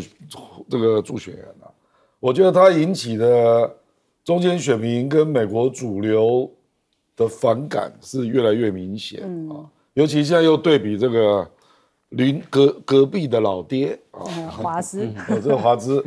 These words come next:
Speaker 2: <laughs>
Speaker 1: 华兹真的，
Speaker 2: 呵呵老爹。
Speaker 1: 你，我，我跟你讲，我最近看了一篇文章啊，比较两个人的财产啊。
Speaker 2: 嗯。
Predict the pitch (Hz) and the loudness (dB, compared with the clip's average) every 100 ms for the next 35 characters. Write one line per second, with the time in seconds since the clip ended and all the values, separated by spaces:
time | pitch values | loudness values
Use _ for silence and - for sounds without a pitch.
0 | 110 113 - 117 143 147 214 - 175 151 | -6 -10 -12 0 2 4 6 6 6 4
1 | 127 180 190 - - - 156 156 147 196 | 4 -2 -6 -8 -4 2 4 6 8 8
2 | 190 135 127 180 170 165 151 147 151 147 | 8 6 6 2 2 2 2 4 4 2
3 | 123 120 123 127 113 87 71 123 110 175 | 2 2 2 2 0 -4 -6 -8 0 2
4 | 120 95 104 104 110 - 98 110 110 - | 2 0 -2 0 -2 -4 -6 -8 -10 -12
5 | - - 180 160 | -12 -12 -12 -12